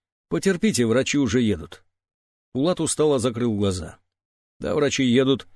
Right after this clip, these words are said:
его, вероятно, спасут, но только для того, чтобы им занялись следователи. Может быть, все же лучше было спокойно умереть?» Он вспомнил свое видение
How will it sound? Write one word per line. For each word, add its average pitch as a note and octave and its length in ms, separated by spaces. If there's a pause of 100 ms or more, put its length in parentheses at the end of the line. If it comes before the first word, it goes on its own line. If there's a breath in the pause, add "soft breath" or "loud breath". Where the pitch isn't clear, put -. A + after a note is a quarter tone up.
(280)
его, D3 240
вероятно, C#3+ 540
спасут, - 560
но A2 160
только D#3+ 320
для C#3+ 160
того, D3+ 280
чтобы C#3 360
им F3 260
занялись C#3 480
следователи. G2+ 640 (720)
Может E3 260
быть, D#3 220
все F3 240
же B2 120
лучше D#3 380
было D#3 280
спокойно D#3 720
умереть?» D#3+ 640 (880)
Он F#3+ 200
вспомнил E3+ 480
свое C#3+ 360
видение B2 680